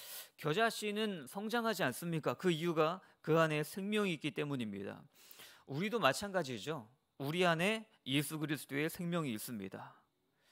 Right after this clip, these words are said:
복음을 아는데 우리가 왜 정체되어 있습니까?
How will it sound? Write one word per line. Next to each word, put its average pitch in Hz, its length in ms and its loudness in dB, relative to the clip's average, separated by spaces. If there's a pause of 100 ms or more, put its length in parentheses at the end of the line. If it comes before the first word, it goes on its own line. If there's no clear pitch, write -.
(200)
복음을 233 600 0 (100)
아는데 202 760 2
우리가 185 240 2
왜 180 100 6
정체되어 170 480 0
있습니까? 127 680 -4